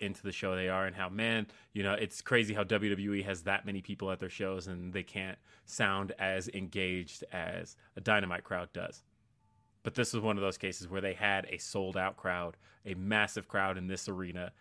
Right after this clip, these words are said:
and they sounded engaged in everything that was happening, particularly in the Sami Zayn versus Roman Reigns match. And I think that that is something that can't be understated. These fans were way into this.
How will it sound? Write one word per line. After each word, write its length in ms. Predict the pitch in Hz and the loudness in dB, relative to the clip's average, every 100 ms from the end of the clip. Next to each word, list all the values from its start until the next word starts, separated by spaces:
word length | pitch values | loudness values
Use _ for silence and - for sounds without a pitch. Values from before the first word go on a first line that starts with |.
| - - | -18 -8
and 140 | 98 | -4
they 120 | 92 92 | 0 0
sounded 480 | - 98 92 98 - | 2 0 2 -2 -2
engaged 720 | 92 85 95 92 92 90 - - | -8 -6 -4 -2 -4 -6 -16 -12
in 180 | 87 90 | -12 -6
everything 360 | 95 95 92 95 | -6 -4 -4 -4
that 120 | 92 | -4
was 120 | 92 | -8
happening, 400 | - 90 92 90 87 - - | -4 -4 -4 -8 -10 -18 -8
particularly 840 | 104 - 113 113 107 98 101 95 - - - | -6 2 2 2 0 2 2 0 -4 -12 -2
in 460 | 101 95 95 92 92 - | 0 2 0 -4 -8 -8
the 720 | 98 95 90 90 90 92 90 - | -4 -4 -4 -4 -6 -8 -10 -10
Sami 320 | - 101 95 | 0 0 0
Zayn 200 | 90 90 | -2 -2
versus 200 | 85 - | -4 -6
Roman 240 | 92 90 87 | -6 -6 -6
Reigns 260 | 87 80 | -10 -8
match. 280 | 87 85 - - - | -8 -8 -10 -20 -12
And 120 | 98 | -4
I 60 | 92 | -4
think 220 | - 95 | -2 -4
that 160 | 95 - | -4 0
that 300 | 101 98 - _ - | 2 2 0 _ -10
is 120 | 98 | -8
something 360 | - 92 101 92 | -6 -4 -4 -2
that 180 | 87 - | -4 -6
can't 400 | - 110 101 92 | -6 -2 -2 -2
be 220 | 98 92 | -4 -2
understated. 640 | 87 85 85 - 82 80 | -6 -6 -10 -8 -10 -10
These 380 | - 98 92 - - - _ - | -6 -6 -6 -8 -20 -20 _ -2
fans 380 | 104 98 95 - | 2 2 0 -6
were 120 | 92 82 90 110 | -10 -10 -8 4
way 240 | 143 131 | 6 6
into 340 | 120 104 90 | 4 0 -2
this. 360 | 85 87 - - | -6 -6 -8 -14